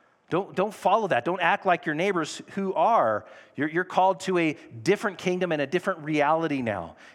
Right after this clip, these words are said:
And, uh, Paul does this in a number of his letters. I think nowhere better, in my opinion, than Romans chapter one. M-, much of this language is very similar to Ephesians, and you'll see this. He says, "Although they knew God, they neither glorified him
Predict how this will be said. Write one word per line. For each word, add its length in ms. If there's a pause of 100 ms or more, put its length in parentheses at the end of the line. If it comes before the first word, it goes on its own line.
And, 220
uh, 460
Paul 280
does 160
this 160
in 80
a 80
number 240
of 60
his 120
letters. 280
I 40
think 160
nowhere 440
better, 500
in 240
my 140
opinion, 320
than 120
Romans 440 (400)
chapter 320
one. 420 (1400)
M-, 140
much 200
of 60
this 160
language 300
is 120
very 200
similar 340
to 60
Ephesians, 420
and 80
you'll 80
see 160
this. 220
He 80
says, 340 (720)
"Although 260
they 140
knew 240
God, 480 (680)
they 100
neither 240
glorified 680
him 420